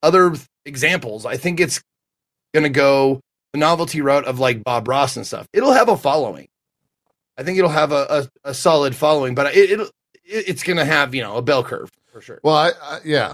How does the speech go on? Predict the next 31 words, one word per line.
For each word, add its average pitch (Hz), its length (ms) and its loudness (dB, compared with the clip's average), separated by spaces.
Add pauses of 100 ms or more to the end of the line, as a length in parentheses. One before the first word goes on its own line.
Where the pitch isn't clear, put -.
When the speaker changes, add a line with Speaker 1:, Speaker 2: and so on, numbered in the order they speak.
Speaker 2:
I - 80 -4
think 190 260 -2
we'll 156 120 4
also, 131 720 2
uh, - 140 -8 (260)
before 165 340 2
I, 151 120 4
uh, 120 500 -12 (140)
jump 127 280 0
to - 80 -6
that 117 180 0
point, 101 200 -4
I 107 60 -4
wanna 135 180 0
say 135 180 2
I 120 60 4
was 123 120 -2
looking 139 200 0
around 127 140 2
their 104 100 -4
Patreon. 113 460 -2
They 110 60 2
have - 140 0
two 151 160 4
tiers. 117 340 -2
One, 120 280 2
it's 107 120 -8
five 107 220 0
dollars 101 280 0
a - 20 -6
month. 95 280 -4